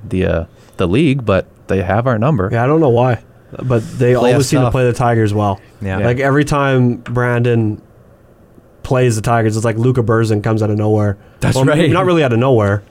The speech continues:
Speaker 2: 'cause, like,
Speaker 1: Right.
Speaker 2: he has, like, twenty-five, twenty-six, whatever goals. But, like, he just, he, it feels like every single <laughs> game he plays the Tigers, he gets a goal.
Speaker 1: Yeah.
Speaker 2: And so, like, like, to kinda put him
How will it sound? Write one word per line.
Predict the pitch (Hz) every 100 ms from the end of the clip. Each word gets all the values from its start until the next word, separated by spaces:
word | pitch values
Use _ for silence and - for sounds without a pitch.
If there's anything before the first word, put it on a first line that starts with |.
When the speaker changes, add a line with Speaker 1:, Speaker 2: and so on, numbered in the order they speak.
| -
Speaker 2:
'cause, | - 117
like, | 110
Speaker 1:
Right. | 104
Speaker 2:
he |
has, | 117 123
like, | 110
twenty-five, | - 113 104 113
twenty-six, | 104 113 101 - - - - 110
whatever | 123 107 107
goals. | 113 110 104 - - - - -
But, | 117
like, | 113
he | 120
just, | 120 104 - -
he, | 117 120 123
it | 127
feels | 143
like | 131 131
every | 131 139
single | 143 135
<laughs> |
game | 123
he | 127
plays | 143 135
the | 113
Tigers, | 120 117 107
he |
gets | 110 101
a |
goal. | 98 82 - - - -
Speaker 1:
Yeah. | 92 87 - -
Speaker 2:
And | 107 110
so, | 120
like, | 113 104 98 - - - - -
like, | 117
to | 120
kinda | 110 127
put | - 120
him | 113 127 110